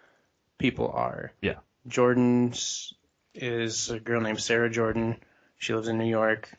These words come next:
Speaker 2: And she's a model.
Speaker 1: She's a model, and she's actually fucking dying right now. That's
Speaker 2: Yeah,
Speaker 1: why
Speaker 2: she
Speaker 1: she
Speaker 2: was in
Speaker 1: got
Speaker 2: a car
Speaker 1: chosen.
Speaker 2: accident and
Speaker 1: Yeah.
Speaker 2: pretty much needs a whole new insides.
Speaker 1: Yeah, that's why she got chosen for the lottery. And L six's character is Tom Lincoln. He lives in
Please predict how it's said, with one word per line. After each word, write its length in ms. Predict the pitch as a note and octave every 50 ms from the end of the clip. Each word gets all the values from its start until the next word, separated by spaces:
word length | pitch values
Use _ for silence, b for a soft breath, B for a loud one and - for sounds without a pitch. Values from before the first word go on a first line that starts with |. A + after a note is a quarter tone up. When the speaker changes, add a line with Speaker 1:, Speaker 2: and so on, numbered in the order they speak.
| _ _
Speaker 2:
And 160 | A2+ A2+ G#2+
she's 140 | - G2 F2
a 60 | E2+
model. 440 | E2 E2+ F2 F2 F2+ F2 E2+ F#2 F#2 - _ _ _ - - -
Speaker 1:
She's 160 | - - B2 A#2+
a 20 |
model, 340 | A#2+ C3 C3+ C#3+ D3 D3+ C#3
and 120 | B2+ B2 A#2+
she's 160 | - A#2+ A2+
actually 320 | A2+ A2 A2 - A2 A2
fucking 360 | - - - - - - A2
dying 280 | - - - - - -
right 200 | C2 C2 C2 -
now. 260 | - B1 - - - - - -
That's 120 | - -
Speaker 2:
Yeah, 120 | F#2 F2 E2+
Speaker 1:
why 60 | -
Speaker 2:
she 100 | - G#2
Speaker 1:
she 40 | G2+
Speaker 2:
was 80 | G2 F#2+
in 60 | G2
Speaker 1:
got 80 | F#2+ -
Speaker 2:
a 40 | -
car 140 | G#2 F#2+ F#2
Speaker 1:
chosen. 100 | F2+ F2+
Speaker 2:
accident 460 | F2+ - - E2+ F2+ F2+ F#2+ F#2 - _ _ _
and 140 | F#2 F#2 F2+
Speaker 1:
Yeah. 140 | F2+ F2 F2+ - - _ _ _ _ _ _ _ _
Speaker 2:
pretty 160 | - G2 F2+ F2
much 240 | F2 E2+ F2 -
needs 160 | - F#2 E2 F2+
a 60 | F2
whole 140 | - F2+ F2+
new 160 | F2 F2 F2
insides. 760 | - E2+ F2 F2+ E2+ - F2 E2 E2 E2+ F2+ F#2+ G2 - -
Speaker 1:
Yeah, 160 | - A2+ - - - _
that's 180 | - A#2 - -
why 120 | B2 A2+
she 180 | G#2+ - - A#2+
got 160 | A2+ A2+ A#2
chosen 280 | A2+ - A2+ G#2+ A#2 A2+
for 80 | A#2 A#2+
the 60 | A#2+
lottery. 440 | B2 C#3 D3+ D3+ B2 A2+ G#2+ G#2+ G#2 B B B B B B B B B _
And 540 | - A2 A2 G#2+ G#2+ G#2+ G#2+ G#2+ A#2 - - - -
L 160 | C#3 B2+ A#2
six's 460 | A#2 - - D#3+ - - C#3 C3+ B2+
character 600 | - - C#3 C3 C3 B2 - C3 C3 B2+ B2+ B2+ B2
is 220 | A#2+ A2+ A2 -
Tom 360 | - - - B2+ B2 B2 B2 A#2+
Lincoln. 300 | A#2+ A#2+ A#2+ A2+ A#2+ A#2
He 140 | A2+ A#2 A#2
lives 300 | A2 A2+ A2+ A2+ A2+ A2+
in 400 | A#2 A#2 A2+ A2 A2 G#2+ G#2+ -